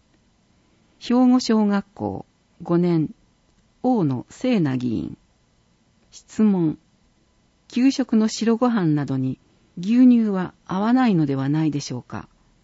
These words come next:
それに、二百ミリリットルという量は多いと思います。確かに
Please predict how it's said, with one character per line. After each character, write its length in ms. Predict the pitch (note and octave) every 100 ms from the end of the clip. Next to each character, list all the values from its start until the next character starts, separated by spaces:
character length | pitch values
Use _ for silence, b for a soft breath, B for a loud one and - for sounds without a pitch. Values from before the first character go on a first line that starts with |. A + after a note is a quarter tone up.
| _ _ _ _ _
そ 180 | _ -
れ 140 | F#3+ F3+
に、 200 | D#3+ - _ _ _ _ -
二 140 | F#3+
百 260 | A3+ B3+ A#3+
ミ 120 | A#3+
リ 120 | A#3
リ 140 | A#3 A#3
ッ 20 |
ト 180 | - D#3
ル 80 |
と 160 | D#3 D3
い 100 | D3+
う 100 | D3+
量 240 | D3+ F#3 D3
は 220 | C#3+ - _ _ _
多 200 | F3 G#3+
い 80 | B3
と 140 | -
思 180 | C#3 C#3+
い 80 | C#3+
ま 120 | C3
す。 240 | - - _ _ _ _ _ _ _ _ _ _ -
確 240 | G3+ -
か 140 | -
に 160 | C#3+